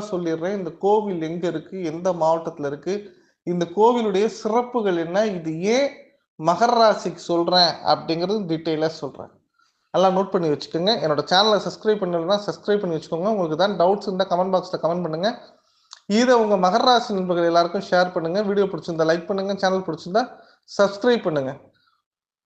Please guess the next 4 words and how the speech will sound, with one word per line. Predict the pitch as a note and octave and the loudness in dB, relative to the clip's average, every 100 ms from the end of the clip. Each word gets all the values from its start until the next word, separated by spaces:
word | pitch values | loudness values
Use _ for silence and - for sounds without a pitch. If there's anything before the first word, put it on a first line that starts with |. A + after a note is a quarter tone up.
| - | -2
மகர | E3 G3+ A#3+ A#3+ | 4 6 6 6
ராசி | G#3 F#3+ - | 6 4 0
நேர்களே, | F3 E3 D3 D3+ D3+ C3+ C3 - _ _ _ _ _ _ _ - | -2 0 2 2 4 2 -2 -14 _ _ _ _ _ _ _ 4
பஞ்சபூத | F#3+ B3 C#4 C4 B3+ C4 | 4 4 2 0 0 2